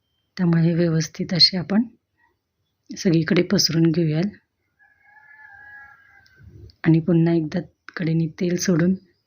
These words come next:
ही देखील पोळी आता आपण खमंग अशी भाजून घेणार आहोत. बेसनाची पोळी,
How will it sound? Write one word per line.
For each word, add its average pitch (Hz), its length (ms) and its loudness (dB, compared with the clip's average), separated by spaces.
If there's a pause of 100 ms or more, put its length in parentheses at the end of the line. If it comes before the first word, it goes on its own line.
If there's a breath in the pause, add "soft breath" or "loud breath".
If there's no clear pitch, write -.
ही 185 160 -2
देखील 170 460 -4
पोळी 160 220 2
आता 160 260 -4
आपण 185 260 2 (600 soft breath)
खमंग 170 340 0
अशी 170 260 -2
भाजून 165 380 2
घेणार 160 340 2
आहोत. 156 220 0 (4000)
बेसनाची 185 420 4
पोळी, 185 300 0